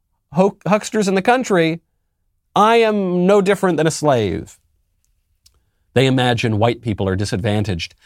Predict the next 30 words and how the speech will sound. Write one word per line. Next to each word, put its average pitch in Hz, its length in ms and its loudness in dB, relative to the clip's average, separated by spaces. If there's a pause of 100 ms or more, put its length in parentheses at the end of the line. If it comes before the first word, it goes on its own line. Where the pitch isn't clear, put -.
(160)
while 117 200 2
white 135 220 0
people 120 220 -4
are 107 100 -2
on 113 80 -2
the 107 80 -2
higher 131 340 0
end 127 140 0
of 104 120 -4
nearly 120 520 -2
every 123 340 -2
racial 107 380 -2
disparity. 95 640 -2 (240)
They 120 120 2
imagine 120 400 0
black 110 260 0
and 95 80 -4
native 98 260 -2
people 90 260 -4
have 92 200 -6
racial 98 480 -4
advantages. 95 580 -4
At 95 60 -8
the - 80 -14
same 110 220 -2
time, 98 200 -4
black 92 280 -4
and 90 100 -6
native 87 240 -8
people 87 320 -8